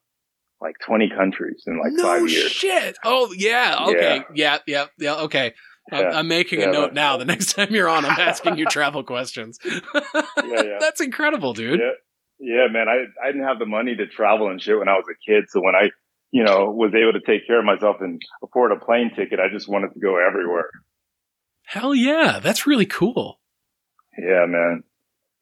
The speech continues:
Speaker 1: Yeah, but I'll send you that gorilla video after we're done.
Speaker 2: Oh, for sure, dude. Um, I mean, yeah, we, we can probably wrap this up now. I,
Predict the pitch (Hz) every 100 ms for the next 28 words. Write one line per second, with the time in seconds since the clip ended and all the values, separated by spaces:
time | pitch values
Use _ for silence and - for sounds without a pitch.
0 | _ - 120 123 131 135 175 175 160 139
1 | 117 104 110 113 87 90 90 90 95 -
2 | 87 80 87 82 80 - - - - 240
3 | 220 139 127 - 151 190 110 143 180 185
4 | 170 143 _ - _ _ _ - 196 202
5 | 175 254 208 233 196 277 247 202 151 156
6 | - 151 160 - 139 123 147